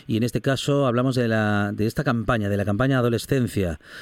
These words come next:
María, mm, posiblemente una de las etapas en las que más difícil es para los padres y madres entenderse con sus hijos e hijas.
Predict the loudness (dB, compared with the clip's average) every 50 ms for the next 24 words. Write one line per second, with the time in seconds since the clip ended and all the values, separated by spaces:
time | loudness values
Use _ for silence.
0 | -18 -10 -4 -2 0 2 2 2 2 2 0 -2 -2 -2 -2 0 0 0 0 -2
1 | -2 -2 0 0 0 2 2 2 2 2 0 0 0 0 0 0 2 2 2 2
2 | 2 0 0 0 -2 0 0 0 0 0 0 0 0 0 0 -2 -2 -2 -2 0
3 | 0 2 2 2 2 2 2 2 0 0 0 0 0 0 -2 0 0 0 -2 0
4 | -2 -2 0 0 0 0 -2 -4 -4 -2 0 0 2 2 2 2 2 2 2 0
5 | 0 0 0 -2 0 0 2 0 0 -2 -4 -6 -10 -20 _ -20 -20 -20 -20 -20
6 | -20 -12 _ -4 0 0 2 2 2 2 2 2 2 0 0 0 0 -2 -2 -2
7 | -2 -2 -2 0 0 2 2 0 0 0 -2 -2 -2 0 0 0 0 0 -2 -2
8 | -4 -2 -2 -2 -2 -2 -2 -2 0 0 -2 -2 -4 -6 -10 -8 -8 -10 -10 -12
9 | -14